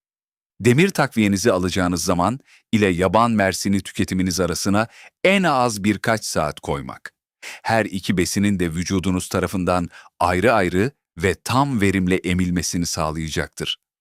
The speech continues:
Örneğin, demir takviyenizi sabah aç karnına alıp, kahvaltınızı birkaç saat sonra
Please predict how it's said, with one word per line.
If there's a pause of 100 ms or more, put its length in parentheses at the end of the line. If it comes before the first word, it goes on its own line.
(380)
Örneğin, (720)
demir
takviyenizi
sabah (160)
aç
karnına
alıp, (640)
kahvaltınızı
birkaç
saat
sonra